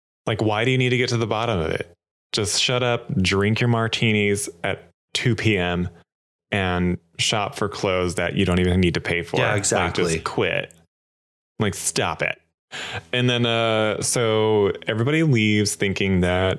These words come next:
Speaker 1: uh, Florence Pugh is totally bonkers. And, uh, she pleads with, uh, Harry Styles to, like, pack up and leave that night. He's like, she's like, "You know what?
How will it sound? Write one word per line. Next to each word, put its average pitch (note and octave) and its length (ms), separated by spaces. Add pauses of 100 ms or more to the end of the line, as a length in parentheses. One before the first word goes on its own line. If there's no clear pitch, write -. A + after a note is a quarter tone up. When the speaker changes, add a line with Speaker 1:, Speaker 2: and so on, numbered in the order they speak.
(100)
Speaker 1:
uh, - 140
Florence G2 720 (100)
Pugh G2+ 640
is F#2 320 (320)
totally C3+ 540
bonkers. F2 720 (840)
And, A#2+ 440
uh, A2 460
she A#2+ 240
pleads B2+ 540
with, A#2 320
uh, G#2 320
Harry G#2 340
Styles F#2+ 520
to, G#2 120
like, F#2 260
pack A#2 340
up A#2+ 120
and A2 120
leave F#2+ 280
that F2+ 320
night. E2+ 300
He's G2+ 180
like, F#2 240 (260)
she's A#2+ 200
like, G2+ 200
"You G#2+ 280
know G#2+ 120
what? G#2+ 180